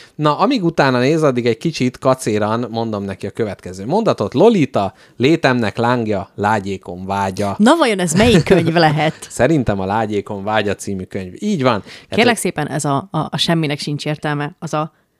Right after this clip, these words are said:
Speaker 2: Janne Tellernek a Semmi című.
Speaker 1: Ja, Semmi, így van. Na de, na, visszaszívom, oda ez egy jó kezdőmondat, mert ugye ott erről van szó, tehát,
Speaker 2: Így
Speaker 1: hogy
Speaker 2: van.
Speaker 1: ott ez bontja
Speaker 2: Tehát
Speaker 1: ki.
Speaker 2: ennek ez a címe.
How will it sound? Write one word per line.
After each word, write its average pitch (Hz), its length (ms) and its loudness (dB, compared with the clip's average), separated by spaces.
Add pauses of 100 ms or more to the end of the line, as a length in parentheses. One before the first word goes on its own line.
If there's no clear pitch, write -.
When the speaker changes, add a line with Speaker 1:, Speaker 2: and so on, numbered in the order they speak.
(120)
Speaker 2:
Janne 247 420 6
Tellernek 160 640 0
a 175 40 4
Semmi 160 360 -2
című. 151 280 -6
Speaker 1:
Ja, 214 140 4
Semmi, 143 400 4 (120)
így 151 300 6
van. 107 220 0
Na 147 200 2
de, 240 280 0
na, 127 420 2 (840)
visszaszívom, 123 840 2 (240)
oda 175 360 4
ez 160 140 0
egy 202 140 2
jó 294 140 0
kezdőmondat, 92 840 -6
mert 131 180 2
ugye 143 240 2
ott 151 160 2
erről 120 320 0 (180)
van 160 100 0
szó, 151 300 4
tehát, - 240 -8
Speaker 2:
Így - 40 4
Speaker 1:
hogy 123 100 4
Speaker 2:
van. 135 80 6
Speaker 1:
ott - 100 -2
ez 113 180 0
bontja 127 280 4
Speaker 2:
Tehát 190 160 4
Speaker 1:
ki. 202 60 4
Speaker 2:
ennek 240 140 4
ez 226 60 0
a 226 40 -6
címe. 165 360 -2